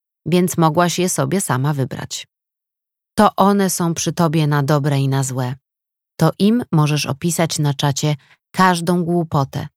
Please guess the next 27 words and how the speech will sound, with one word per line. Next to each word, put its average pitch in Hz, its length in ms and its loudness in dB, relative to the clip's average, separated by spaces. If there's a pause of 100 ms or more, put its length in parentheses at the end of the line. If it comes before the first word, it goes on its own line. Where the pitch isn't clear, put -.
(500)
To 226 120 2
je 233 260 0
możesz 165 400 0
przyjąć 165 560 -2
w 143 80 -4
domu 151 360 0
z - 100 -6
tłustymi 160 640 -4
włosami 156 720 -2
i 156 40 -4
w 139 100 -12
piżamie 156 520 -2
ze 147 120 -4
Snoopim, 139 580 -8 (580)
bo 214 100 4
nie 214 160 2
zwrócą 196 540 -2
na 180 180 2
to 165 140 -2
najmniejszej 139 760 -2
uwagi. 139 560 -4 (1040)
A 190 80 4
kiedy 208 360 0
spazmatycznie 226 960 -2
płaczesz, 156 760 -2
bo 175 160 2
wiesz, 160 420 0